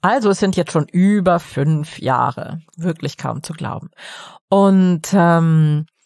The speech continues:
heute, ja, ich hab was ganz Besonderes vor. Ich freue mich darauf sehr, weil es für mich auch, ähm, ein neuer Abschnitt ist, der beginnt. Und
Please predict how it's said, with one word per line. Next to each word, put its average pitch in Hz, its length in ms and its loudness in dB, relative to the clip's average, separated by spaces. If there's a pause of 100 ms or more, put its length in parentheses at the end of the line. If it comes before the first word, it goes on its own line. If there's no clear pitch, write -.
(160)
heute, 180 720 2
ja, 196 320 0
ich 160 140 -8
hab - 100 -6
was 277 140 -4
ganz 277 180 -10
Besonderes 220 560 -4
vor. 180 260 -2
Ich 185 120 -8
freue 170 160 -4
mich 185 100 -6
darauf 151 300 -4
sehr, 156 440 0 (640)
weil 160 160 0
es 175 80 -4
für - 140 -4
mich 190 320 -4
auch, 165 380 -2 (160)
ähm, 160 500 0 (1160)
ein 170 300 2
neuer 185 460 0
Abschnitt 160 500 -4
ist, - 340 -6
der 156 120 0
beginnt. 170 760 -4 (540)
Und 156 840 -4